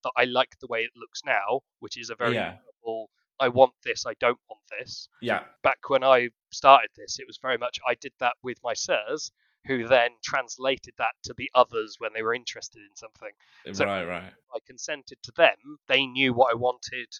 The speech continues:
Speaker 1: because of a conversation that we had in a deep, you know, in a, in a, in a proper headspace outside
Speaker 2: Yeah.
Speaker 1: the, the kinky headspaces where I could tell them, and then they would bring it back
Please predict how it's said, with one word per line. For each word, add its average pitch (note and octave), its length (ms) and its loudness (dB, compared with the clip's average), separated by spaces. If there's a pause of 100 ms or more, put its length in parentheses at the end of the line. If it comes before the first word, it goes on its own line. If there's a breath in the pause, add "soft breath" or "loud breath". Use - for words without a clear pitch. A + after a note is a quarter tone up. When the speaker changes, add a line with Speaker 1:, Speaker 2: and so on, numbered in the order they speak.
(240)
Speaker 1:
because A2+ 220 -6
of A2+ 100 -4
a A#2 60 -14
conversation B2 600 -6
that - 60 -20
we - 180 -20
had A#2 140 -6
in A2+ 140 -14
a A2 100 -20
deep, A#2+ 180 -16 (200)
you B2 80 -14
know, G#2 120 -6
in A#2 280 -8
a, A#2 80 -14 (120)
in A#2+ 100 -10
a, A2+ 40 -12 (140)
in A#2+ 80 -6
a A2+ 40 -8
proper - 240 -6
headspace A#2+ 400 -12
outside B2 320 -10
Speaker 2:
Yeah. A#2 160 0 (140)
Speaker 1:
the, A2 160 -6
the - 80 -16
kinky F3 340 -10
headspaces A2+ 760 -14
where B2 180 0
I A#2+ 80 4
could - 220 -10
tell E3 240 2
them, - 100 -20 (440 soft breath)
and A#2 140 2
then A#2+ 160 -4
they A#2 200 -2
would A2+ 200 -12
bring A#2+ 140 -8
it A#2+ 160 -20
back A#2 280 4